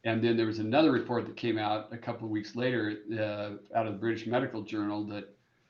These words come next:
of the two hundred models that they evaluated, none for, were fit for clinical use. So there's this very interesting thing going on with lots of investment money, lots of V C and private equity money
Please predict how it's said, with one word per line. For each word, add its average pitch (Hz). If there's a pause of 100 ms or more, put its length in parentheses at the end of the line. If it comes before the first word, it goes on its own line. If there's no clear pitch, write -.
(140)
of 101
the 107
two 156
hundred 120
models 107
that 101
they 131
evaluated, 104
none 110
for, 101
were 110
fit 104
for 104
clinical 104
use. 101 (800)
So 127
there's 117
this 123
very 175
interesting 143
thing 135
going 110
on 107
with 107
lots 120
of 120
investment 113
money, 104
lots 110
of 101
V 117
C 113
and 101
private 107
equity 113
money 101